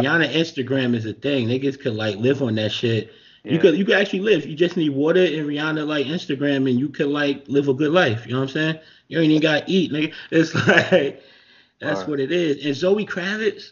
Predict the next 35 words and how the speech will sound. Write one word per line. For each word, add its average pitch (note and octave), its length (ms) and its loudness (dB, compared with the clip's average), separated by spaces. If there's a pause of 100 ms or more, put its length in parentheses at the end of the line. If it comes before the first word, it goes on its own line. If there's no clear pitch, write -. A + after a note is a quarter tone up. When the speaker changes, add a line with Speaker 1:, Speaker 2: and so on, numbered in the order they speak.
(120)
Speaker 1:
like, D3+ 440 -2 (960)
Brian G3+ 340 0
been F#3 100 2
talking F3+ 360 -2
a A#2 120 -6 (120)
lot D#3 260 0
about C#3 340 -4
Zoe D3 240 -4
Kravitz D#3 480 -4
this C#3 220 -4
year. C#3+ 140 10
Speaker 2:
Yep. C#3 60 4
Speaker 1:
And - 20 0
he, E3 240 -2
and E3+ 180 -2 (180)
he F3+ 100 4 (200)
even F#3 260 4
mentioned, F#3 420 0
like, C#3+ 300 0 (220)
would B2+ 240 -2
you G3 180 -2
choose F3+ 420 0
Zoe D#3+ 320 4
Kravitz D#3 520 0
over D3 300 0
Speaker 2:
<laughs> A#2+ 60 0
Speaker 1:
Rihanna? C3+ 640 4 (220)
Speaker 2:
I G2+ 120 -6
did. D3 220 0 (260)
Speaker 1:
And C#3 100 -6 (640)
it F3+ 160 4
was F3+ 240 4
like, D3+ 500 -4 (920)
I - 80 -8
saw, D#3 200 -8